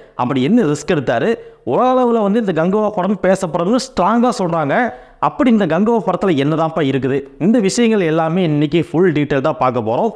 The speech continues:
நீங்க ஒரு சூர்யா ஃபேனா இருந்தா இப்பவே இந்த வீடியோவுக்கு ஒரு லைக் பண்ணிருங்க. சூர்யா அப்படின்னு சொல்லிட்டு ஒரு கமெண்ட்டை பண்ணிருங்க. அப்படியே நீங்க சப்ஸ்கிரைப் பண்ணாம இருந்தா சப்ஸ்கிரைப் பண்ணிக்கங்க. வாங்க, நிறைய வீடியோக்குள்ள போலாம்.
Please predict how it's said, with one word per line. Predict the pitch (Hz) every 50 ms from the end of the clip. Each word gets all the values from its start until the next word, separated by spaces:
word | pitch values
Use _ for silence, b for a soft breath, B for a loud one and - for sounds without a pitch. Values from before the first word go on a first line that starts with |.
| - -
நீங்க | 180 262 311 311 311 302
ஒரு | 262 196
சூர்யா | - - 226 247 254 240 214
ஃபேனா | 160 190 190 180 175
இருந்தா | 160 143 147 160 180 139
இப்பவே | 117 117 156 175 - - 277 269 269 247
இந்த | 214 190
வீடியோவுக்கு | 180 180 202 208 208 202 165
ஒரு | 170 165 135
லைக் | 131 139 185 180 185 143
பண்ணிருங்க. | 156 147 143 135 131 127 151 220 247 247 247
சூர்யா | - - - 208 240 247 240 240 226 196 170
அப்படின்னு | 147 170 190 180
சொல்லிட்டு | - 175 165 160 220 190
ஒரு | 151 -
கமெண்ட்டை | 139 147 170 180 170
பண்ணிருங்க. | 156 139 131 139 135 127 120 120 131 165 226 220 - B B B B B _
அப்படியே | - 147 151 - 233 254 269 254 233
நீங்க | 202 180 180 175 165
சப்ஸ்கிரைப் | 160 160 170 170 165 - - 254 233 180
பண்ணாம | 196 190 190 180 170 165
இருந்தா | 160 147 151 170 151 123 - -
சப்ஸ்கிரைப் | 143 - - - 185
பண்ணிக்கங்க. | 165 131 139 135 117 107 120 143 185 180 117
வாங்க, | 117 139 156 156 151
நிறைய | 143 135 127 123 117
வீடியோக்குள்ள | 117 113 107 101 110 101 92
போலாம். | 95 98 98 90 85 87